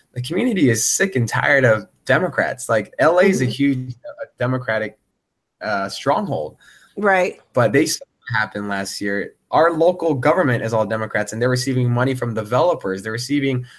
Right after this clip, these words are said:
Speaker 1: money from health insurance companies. They're receiving money from private prison industries. And
Speaker 2: Mm-hmm.
Speaker 1: so they're sick of it. So when we tell them, like, "Oh, we're here representing the Green Party," like, "Oh, what's their, what are they about?" And then we say, "Well, like, we're all former Democrats, and we're actually here to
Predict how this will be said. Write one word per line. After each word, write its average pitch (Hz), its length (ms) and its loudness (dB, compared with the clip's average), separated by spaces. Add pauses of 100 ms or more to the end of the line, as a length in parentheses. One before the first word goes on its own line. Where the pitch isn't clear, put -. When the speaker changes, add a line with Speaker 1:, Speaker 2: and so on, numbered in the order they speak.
(280)
Speaker 1:
money 131 340 2
from 131 220 2
health 131 260 2
insurance 113 380 -4
companies. 95 520 -10
They're 113 100 0
receiving 131 340 -2
money 131 260 2
from 127 400 0
private 135 380 2
prison 147 400 0
industries. 95 520 -8
And 98 100 -10
Speaker 2:
Mm-hmm. 180 60 -8
Speaker 1:
so 104 180 0 (300)
they're 170 140 2
sick - 360 2
of 135 100 4
it. 90 140 0
So 127 100 -2
when 143 140 4
we 147 160 4
tell 110 240 -2
them, 175 240 -2
like, 107 240 -4 (100)
"Oh, 135 380 2 (380)
we're 107 160 -6
here 131 180 6
representing 117 580 2
the 98 80 -8
Green 170 300 2
Party," 107 440 2
like, 107 180 0
"Oh, 196 100 4
what's 190 220 -2
their, 190 340 2
what 131 240 0
are 135 80 2
they 147 200 2
about?" 107 260 -2
And 98 80 -6
then 107 80 -6
we 101 80 -8
say, 98 220 -8
"Well, 98 280 -6
like, 101 220 -6
we're 120 180 4
all 117 160 4
former 113 440 -2
Democrats, 107 640 -2 (340)
and 98 140 -6
we're 101 80 0
actually 104 420 0
here 135 500 0
to 98 360 -2